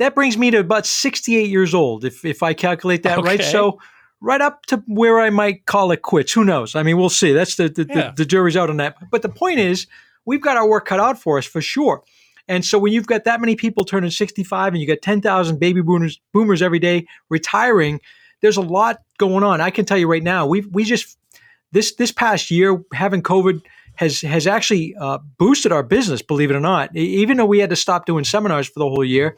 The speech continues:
Speaker 1: what's going on nationally is there was an additional two million people that retired above and beyond what the normal numbers were because of covid. And I've, I've got nurses,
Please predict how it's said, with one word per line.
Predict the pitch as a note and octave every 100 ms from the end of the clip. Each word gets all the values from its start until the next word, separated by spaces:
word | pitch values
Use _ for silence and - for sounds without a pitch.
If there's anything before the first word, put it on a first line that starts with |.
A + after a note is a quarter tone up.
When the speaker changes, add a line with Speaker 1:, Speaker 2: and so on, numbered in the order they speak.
| _ _ - _ -
Speaker 1:
what's | G#3 -
going | G#3 F3+
on | G3 B3 F3 D3
nationally | G3+ C4 - F#3 D3+ D3 D#3
is | D3+ D3 - _ _ _ _ _
there | -
was | F#3+ F3
an | F3
additional | D#3+ A#3+ A3+ F3+
two | - C4+
million | B3+ A#3 G#3+ E3+
people | A3 A3 D#3 B2+ -
that | E3 D#3
retired | D#3+ - F#3+ D3+
above | C#3 B2+ F#3+
and | F#3+
beyond | E3 F3+ F3 E3
what | D#3+
the |
normal | D3+ E3+ D#3
numbers | D3+ E3+ E3+ C3
were | C3+ B2+ - - _ _ _ _ _ -
because | A#3 B3+ A3
of | E3+
covid. | G#3+ A3 C3 B2 _ _ _ _
And | E3+ F#3
I've, | A#3+ - F3+
I've | F#3+
got | F#3 G#3 D#3+
nurses, | G#3 D3 E3+ G#3+ G#3+ G#3+ G3 -